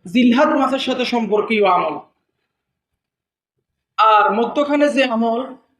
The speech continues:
সেটা এই তিন মাসের সাথে সম্পর্ক, শাওয়ালের সাথেও আছে, জিলকাদের সাথে, জিলহাজের সাথেও, তিন মাসের সাথে সম্পর্কিত।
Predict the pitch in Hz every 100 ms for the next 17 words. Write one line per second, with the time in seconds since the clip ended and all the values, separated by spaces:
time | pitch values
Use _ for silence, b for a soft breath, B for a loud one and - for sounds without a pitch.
0 | _ _ _ - 226 220 277 277 262 247
1 | 240 - 247 285 269 240 233 302 277 262
2 | 214 226 202 185 - 147 - _ _ _
3 | _ _ _ _ - - 226 247 277 277
4 | 269 262 285 294 277 302 349 - - _
5 | _ _ _ _ _ 220 233 233 262 285
6 | 285 285 285 320 403 - 226 226 214 220
7 | - 180 180 175 240 269 269 - 240 226
8 | - - 185 180 180 147